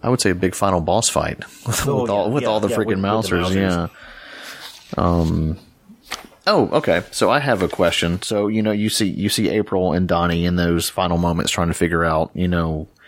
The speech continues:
Speaker 1: but, um,
Speaker 2: But yeah, it ends with that. They end up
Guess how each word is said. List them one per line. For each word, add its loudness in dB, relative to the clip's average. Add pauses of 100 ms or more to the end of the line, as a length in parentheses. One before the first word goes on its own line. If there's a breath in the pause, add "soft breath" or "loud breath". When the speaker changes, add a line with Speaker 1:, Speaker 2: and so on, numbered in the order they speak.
(500 loud breath)
Speaker 1:
but, 0
um, 0
Speaker 2:
But -2
yeah, 0
it 0
ends 0
with 0
that. 0 (100)
They 4
end 4
up 0